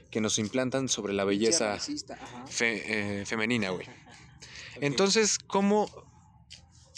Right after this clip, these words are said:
Speaker 1: qué tú tienes que hacer, güey, para que no te vea pendejo?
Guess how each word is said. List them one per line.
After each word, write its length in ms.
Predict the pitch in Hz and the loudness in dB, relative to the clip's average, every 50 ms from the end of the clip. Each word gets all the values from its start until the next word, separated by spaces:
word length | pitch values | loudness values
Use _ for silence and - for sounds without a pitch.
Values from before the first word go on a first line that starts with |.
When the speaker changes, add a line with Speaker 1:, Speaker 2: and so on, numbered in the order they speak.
| - - | -14 -2
Speaker 1:
qué 140 | - 240 247 | 0 2 2
tú 140 | 240 247 214 | 2 2 2
tienes 420 | - 226 226 220 220 214 202 - | 2 4 4 4 4 4 2 0
que 140 | - - 156 | 0 0 2
hacer, 320 | 135 - - 170 185 180 170 | 2 2 4 2 2 2 2
güey, 240 | 185 208 233 - - - - - | 2 2 2 0 -4 -12 -12 -6
para 220 | - 131 113 113 | -4 -2 -2 -2
que 140 | - - 113 120 | 0 0 0 0
no 80 | 120 | 0
te 100 | - 131 | 0 0
vea 100 | 117 110 | 0 0
pendejo? 480 | 104 - 95 87 69 - - - - | 0 -2 -4 -6 -6 -8 -12 -16 -18